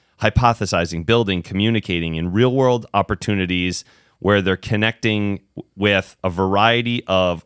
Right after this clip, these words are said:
real world problems that are stem based and S E L based. And I, I don't remember which one of you said, I think Doctor Rohde said, there wasn't an opportunity like this when we were kids. It just wasn't a part of educational and instructional mindset,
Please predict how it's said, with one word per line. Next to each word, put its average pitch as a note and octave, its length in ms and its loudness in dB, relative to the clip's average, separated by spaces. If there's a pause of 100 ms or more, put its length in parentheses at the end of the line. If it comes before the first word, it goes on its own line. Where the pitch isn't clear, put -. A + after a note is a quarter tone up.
real G2+ 380 -2
world F#2+ 380 0
problems G2 640 0 (440)
that F#2 160 2
are F#2 60 0
stem G#2+ 320 0
based G2+ 320 0
and F2+ 100 -4
S F2+ 160 -2
E F#2 60 -2
L F#2+ 140 2
based. E2 380 -6 (140)
And G#2+ 400 -2 (440)
I, G#2 180 0
I G#2+ 100 -2
don't A#2+ 140 -2
remember C3 260 0
which A2+ 200 0
one A2 100 2
of G#2 60 -2
you G2+ 80 0
said, F#2+ 180 -2
I F#2+ 60 0
think F#2+ 160 -2
Doctor F#2+ 220 0
Rohde F#2+ 120 2
said, E2+ 200 0 (440)
there A#2+ 140 4
wasn't F#3+ 380 2
an D3+ 80 0
opportunity B2+ 640 0
like D#2+ 220 -8
this - 300 -10
when G2 220 0
we G#2+ 140 0
were F#2+ 100 -2
kids. - 300 -10
It F#2+ 80 -10
just F3+ 180 -6
wasn't G3 240 -4
a A#2+ 60 -2
part A2+ 340 0
of G#2 120 -12
educational G2 760 -6
and F#2 100 -4
instructional F#2+ 520 -6
mindset, F2+ 460 -4